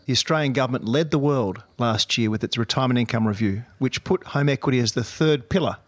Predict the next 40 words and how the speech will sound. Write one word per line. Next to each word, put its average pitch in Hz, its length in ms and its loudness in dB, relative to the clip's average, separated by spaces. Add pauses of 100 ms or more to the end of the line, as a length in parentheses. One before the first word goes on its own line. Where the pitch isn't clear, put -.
of 120 160 -2
retirement 120 440 0
funding 110 440 0 (120)
across - 320 0
the - 120 -6
board, 95 300 -2 (120)
including 120 500 0 (100)
superannuation 104 720 0 (140)
and 110 140 2
the 120 60 -2
pension. 104 500 -4
We've 113 100 -2
just 127 180 0
had 120 120 0
an 117 60 0
expansion 120 720 0
of 110 120 -4
the 113 60 -8
pension 120 420 0
loan 123 240 2
scheme, 208 340 0
which 180 140 -2
is 156 80 -2
a 165 60 0
government 160 320 0
program 113 420 0
that 120 120 -4
very 190 200 0
clearly 165 540 0
indicates 135 500 -2
that 113 120 -4
home 135 200 0
equity 123 260 -2
has 139 180 2
a 135 60 2
role 131 140 2
to 123 60 -6
play 131 180 -2
in 127 60 -2
retirement. 147 420 -2